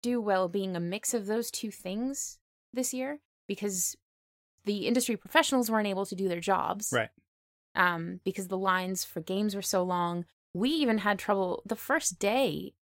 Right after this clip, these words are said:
Speaker 1: Like, they had to open the doors fifteen minutes early because it was a fire hazard with the amount of people standing in the entryway.
Speaker 2: Mm-hmm.
Speaker 1: And if you got into the hall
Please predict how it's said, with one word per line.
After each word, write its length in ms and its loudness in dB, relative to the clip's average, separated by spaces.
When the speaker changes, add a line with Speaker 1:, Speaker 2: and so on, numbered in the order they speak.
Speaker 1:
Like, 320 -2
they 120 10
had 120 4
to 80 4
open 260 6
the 60 6
doors 300 -2
fifteen 500 0
minutes 260 0
early 480 0
because 200 0
it 100 2
was 100 0
a 60 -2
fire 380 4
hazard 400 -2
with 120 -6
the 80 0
amount 240 0
of 120 -8
people 320 -4
standing 500 -2
in 180 -2
the 100 0
entryway. 560 2
Speaker 2:
Mm-hmm. 200 2
Speaker 1:
And 140 6
if 160 4
you 140 6
got 240 8
into 300 0
the 140 0
hall 540 4